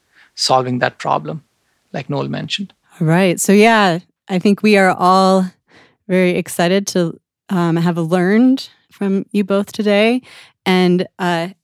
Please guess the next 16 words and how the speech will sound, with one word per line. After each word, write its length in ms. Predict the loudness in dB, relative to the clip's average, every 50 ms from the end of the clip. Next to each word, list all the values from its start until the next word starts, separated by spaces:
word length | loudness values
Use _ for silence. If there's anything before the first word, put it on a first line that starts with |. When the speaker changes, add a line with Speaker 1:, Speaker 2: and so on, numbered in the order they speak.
| _ -12
Speaker 2:
we 120 | -10 -6
want 180 | -6 -6 -6 -6
to 100 | -6 -4
ask 380 | -2 0 0 0 -2 -2 -4
if 180 | -4 -6 -4 -2
you 120 | 0 0 2
have 180 | 2 0 0
a 60 | -2
call 480 | -4 -8 -8 -4 -2 0 0 2 0 0
for 420 | -2 -2 -2 0 0 0 0 -2 -4 -8 -20 -20 -20 _ _ -4
the 80 | -4
community, 760 | -2 0 0 2 4 4 4 4 4 4 4 4 4 2 0 _ _ -20 -20 -20 _ -4
and 120 | -2 0 2
also, 680 | 2 2 0 2 2 4 4 6 4 4 2 2 0
you 120 | 0 0 2
know, 280 | 2 2 0 -2 -4